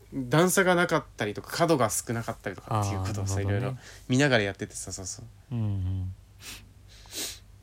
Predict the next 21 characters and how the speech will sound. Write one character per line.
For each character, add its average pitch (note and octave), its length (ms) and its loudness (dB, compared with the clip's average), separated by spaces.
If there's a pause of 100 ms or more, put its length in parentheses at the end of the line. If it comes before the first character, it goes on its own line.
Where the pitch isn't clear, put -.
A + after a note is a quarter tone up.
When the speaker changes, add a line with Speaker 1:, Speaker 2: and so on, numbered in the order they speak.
(480)
Speaker 1:
う - 20 -8
ん。 G2+ 420 -8 (260)
こ G#2+ 100 -12
れ G2+ 80 -6
が G#2 100 -6
な G2+ 120 -6
か G#2 100 -6
な G2+ 120 -6
か、 - 220 -10 (1080)
い A#2+ 60 -4
や、 G#2+ 80 0
す A2 280 2
げ B2+ 380 6
え、 G#2 60 0
す - 480 -2
げ D3+ 220 6
え C3+ 60 6
大 B2 240 0
変 A#2 200 0
だ A#2 100 -2
っ - 40 -10